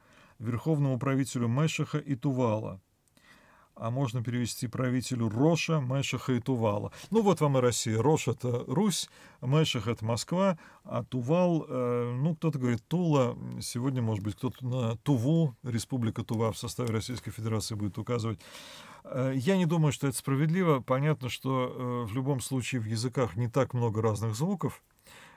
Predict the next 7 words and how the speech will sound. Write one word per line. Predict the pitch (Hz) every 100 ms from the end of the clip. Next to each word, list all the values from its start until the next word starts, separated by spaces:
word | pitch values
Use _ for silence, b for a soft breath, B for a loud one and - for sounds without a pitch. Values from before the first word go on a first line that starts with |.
| -
и | 120
сочетание | 110 127 117 - 127 120
Рош, | 113 - 180 - - - 110
которое | 113 104 110 101
по-еврейски | 113 104 110 98 113
означает | 101 98 113 98
«голова», | 98 110 113 110 95